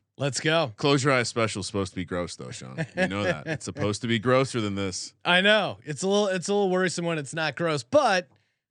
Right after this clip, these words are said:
Speaker 1: um, that worked out for the, the Browns or Close Your Eyes special last week, right? Now,
Speaker 2: Yeah.
Speaker 1: Close Your Eyes special is four and two, right?
Speaker 2: Four and two. I'm just saying it when it, when it's looked good,
Speaker 1: When it's
Speaker 2: A K A that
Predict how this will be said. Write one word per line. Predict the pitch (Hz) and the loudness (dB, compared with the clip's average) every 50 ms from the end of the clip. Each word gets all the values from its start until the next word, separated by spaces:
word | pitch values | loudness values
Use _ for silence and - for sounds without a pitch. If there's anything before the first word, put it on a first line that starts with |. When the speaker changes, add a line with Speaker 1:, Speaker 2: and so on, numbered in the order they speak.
| _ _ - | _ _ -8
Speaker 1:
um, | 151 143 143 139 135 127 127 123 120 117 117 _ _ _ - | -4 -2 0 0 0 0 0 -2 -4 -6 -10 _ _ _ -10
that | 277 - - 180 | -6 -4 -2 -2
worked | 190 208 202 - | -2 -2 -2 -2
out | 202 185 170 - | -2 -2 -2 -2
for | 175 | -4
the, | 151 143 135 135 110 156 | -4 -4 -6 -6 -8 -10
the | 143 147 | -12 -8
Browns | 110 143 156 170 180 180 160 | -4 -2 -2 0 0 -2 -4
or | 170 139 | -4 -4
Close | 170 175 170 143 | -2 -4 -2 -2
Your | 165 151 | -2 -4
Eyes | 156 147 | -4 -4
special | - 156 147 - - 143 | -6 -8 -8 -8 -6 -8
last | 127 117 123 - - | -6 -6 -8 -8 -10
week, | 110 117 123 - | -10 -10 -10 -10
right? | 117 113 120 - | -10 -10 -10 -10
Now, | - 143 143 151 160 - - - - - | -6 -4 -2 -2 -2 -4 -8 -16 -8 -2
Speaker 2:
Yeah. | 110 117 208 | 2 2 4
Speaker 1:
Close | 208 220 214 220 | 6 4 6 4
Your | 247 220 | 4 2
Eyes | 196 - | 2 0
special | - 208 196 - 208 185 | -2 -2 -2 0 0 -2
is | 160 - | -2 -2
four | - 190 196 185 | 0 0 2 2
and | 165 147 | 0 0
two, | 127 - 202 180 117 | -2 -2 -2 -2 -4
right? | 92 98 120 131 - _ - | -6 -8 -10 -10 -8 _ 2
Speaker 2:
Four | 208 247 254 | 2 4 4
and | 233 - | 2 2
two. | - 110 110 113 | 0 0 2 2
I'm | 123 151 | 0 0
just | 151 151 - | 0 -2 0
saying | - 151 131 117 101 | 2 2 2 2 0
it | 90 78 | -2 -4
when | 113 120 117 | -2 -2 -2
it, | 110 - | -2 -4
when | 104 120 120 113 | -4 -4 -2 -2
it's | 107 - - | -4 -6 -4
looked | 101 113 143 139 - - - | -2 0 0 0 -2 -4 0
good, | 143 147 160 175 175 170 | 2 2 2 2 0 0
Speaker 1:
When | - 104 175 180 | 0 2 2 4
it's | 175 143 | 4 4
Speaker 2:
A | 127 | 4
K | 127 | 4
A | |
that | 180 | 4